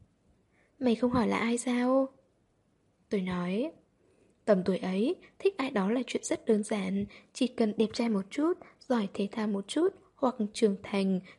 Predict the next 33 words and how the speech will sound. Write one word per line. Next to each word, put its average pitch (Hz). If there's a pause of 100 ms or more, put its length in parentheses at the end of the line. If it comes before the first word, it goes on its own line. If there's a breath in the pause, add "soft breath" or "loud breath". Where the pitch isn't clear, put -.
biết 294
nói 208
năng, 240 (160)
hay 226
ngồi 208
gần 190
mình 185
một 185
chút 381 (280 loud breath)
là 262
đồ 214
cái 226
rầm. 208 (580 soft breath)
Kiểu 220
thích 269
ấy, 202 (280 loud breath)
tình 247
yêu 262
chiếm 208
được 277
bao 226
nhiêu, 226 (240 loud breath)
cùng 247
lắm 247
là 311
để 196
ý 190
nhiều 247
hơn 208
bình 190
thường 185
một 175
chút. 370